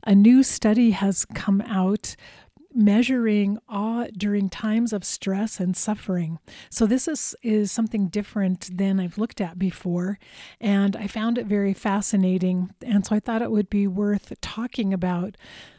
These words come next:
because for those of us who work in stressful situations, in healthcare or around death and dying,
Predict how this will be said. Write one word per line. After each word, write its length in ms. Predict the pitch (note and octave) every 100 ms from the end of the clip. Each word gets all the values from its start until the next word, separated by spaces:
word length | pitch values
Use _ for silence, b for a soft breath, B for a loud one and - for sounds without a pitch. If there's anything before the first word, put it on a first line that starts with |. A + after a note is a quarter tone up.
| B B -
because 400 | A#3 - B3 A#3
for 160 | B3
those 300 | A3 A#3+ B3
of 100 | C4
us 300 | A#3 A#3 -
who 260 | - - G#3+
work 480 | F#3 G3+ G#3+ - - -
in 340 | C4+ G3+ G3
stressful 560 | - - G3+ - - G3
situations, 1120 | - F#3+ F#3+ F3+ F3+ G3 F3+ F#3 G#3 - - B B B G#3
in 260 | F#3 F#3
healthcare 880 | F3 - G3+ - - G3 F#3+ F#3+ F#3+ -
or 340 | F#3+ F#3+ G3+
around 480 | G3+ F#3+ F#3 F#3 F#3+
death 320 | G3 F#3+ -
and 160 | F#3+ F3+
dying, 640 | F3 F3 G#3 F#3+ F3+ F3